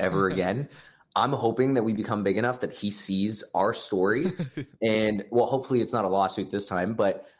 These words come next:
Speaker 1: um, that he sees our story and is like, "You know what? I need to use Enzo Connect." <laughs> And that's
Speaker 2: Amen.
Speaker 1: kind of, uh,
Speaker 2: Amen.
Speaker 1: part of the goal. And I will give it to him for free, just for, for the troubles,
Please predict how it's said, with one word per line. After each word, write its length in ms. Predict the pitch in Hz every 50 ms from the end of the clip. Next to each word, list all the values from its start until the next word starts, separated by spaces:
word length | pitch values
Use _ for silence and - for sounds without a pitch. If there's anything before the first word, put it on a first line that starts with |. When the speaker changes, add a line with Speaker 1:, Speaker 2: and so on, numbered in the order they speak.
| _ -
Speaker 1:
um, 440 | 101 104 104 104 101 98 98 98 92 - -
that 200 | 123 120 139 113
he 140 | 110 131 135
sees 260 | - - 131 135 135
our 140 | 135 117 110
story 360 | - - 127 117 113 107 101
and 80 | 98 98
is 80 | 92
like, 160 | 101 101 95 -
"You 60 | 117
know 80 | 123
what? 260 | 135 135 127 127 - -
I 100 | - 104
need 160 | 110 110 107 -
to 60 | -
use 180 | 101 98 101 92
Enzo 300 | 95 95 92 95 90 -
Connect." 340 | - 90 78 73 - - - - 147 -
<laughs> 140 | - - 165 170 151 -
And 120 | 175 165 147
that's 180 | 139 139 -
Speaker 2:
Amen. 160 | - 147 135
Speaker 1:
kind 40 | 135
of, 140 | 127 123 117
uh, 240 | 120 110 104 101 95 98
Speaker 2:
Amen. 340 | - - 101 98 90 87 - _
Speaker 1:
part 220 | - - 139 147
of 100 | 147 139
the 100 | 131 135
goal. 200 | 131 127 113 110
And 120 | - 120 131
I 140 | 131 139 143
will 140 | 139 131
give 180 | - - 120 113
it 100 | 120 120
to 100 | 110 107
him 120 | 110 104
for 140 | 92 101 92
free, 220 | - - 87 80 -
just 220 | - 101 98 -
for, 320 | - 104 98 98 95 92 92 -
for 80 | 98
the 100 | 92 98
troubles, 540 | 95 - - 90 90 90 87 85 - - -